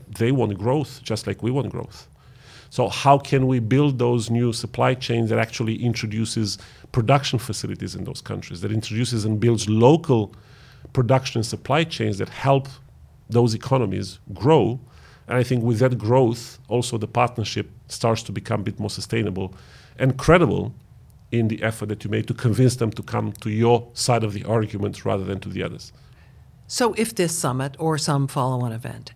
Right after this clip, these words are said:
Speaker 2: actually comes up with a global safety regime, does it have to include an enforcement mechanism? Does it have to include penalties?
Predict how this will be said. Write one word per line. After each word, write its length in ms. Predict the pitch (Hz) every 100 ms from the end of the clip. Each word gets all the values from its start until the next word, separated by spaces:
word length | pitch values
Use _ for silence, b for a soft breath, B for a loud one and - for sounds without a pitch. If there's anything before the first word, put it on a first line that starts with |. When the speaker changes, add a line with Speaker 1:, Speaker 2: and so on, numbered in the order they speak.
| -
Speaker 2:
actually 340 | 151 - 143
comes 340 | 135 139 131
up 200 | 127 123 143
with 80 | 131
a 80 | 131
global 520 | 156 139 139 135 123 -
safety 540 | - 135 123 - 123
regime, 580 | 135 131 123 117 120 120 B B B B B - - - -
does 240 | - 165 165
it 100 | 147
have 340 | - 151 -
to 180 | 165 151
include 640 | 151 143 - 151 147 147 -
an 160 | 151
enforcement 580 | 143 131 127 123 - 160
mechanism? 600 | 160 165 185 190 196 196
Does 160 | - 123
it 100 | 117
have 200 | 127 123
to 100 | -
include 380 | 135 135 147 139
penalties? 800 | - 143 160 165 208 226 -